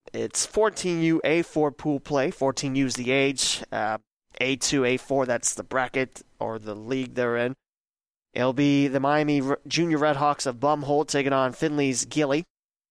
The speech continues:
And for the last game tonight, eight fifteen, it will be Cincinnati Swords of Payne.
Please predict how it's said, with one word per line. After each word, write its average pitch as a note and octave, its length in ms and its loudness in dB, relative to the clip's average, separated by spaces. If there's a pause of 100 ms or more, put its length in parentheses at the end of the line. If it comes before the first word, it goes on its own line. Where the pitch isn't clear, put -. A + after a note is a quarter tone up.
(440)
And B2+ 360 0
for C#3 360 2 (680)
the C#3 340 4
last E3 340 2
game E3+ 220 2
tonight, E3 420 2
eight C3+ 160 -2
fifteen, E3+ 540 -2
it D3 60 0
will B2+ 100 0
be C#3+ 260 2
Cincinnati D#3 460 0
Swords F3 480 2
of D3 140 -2
Payne. F3+ 500 0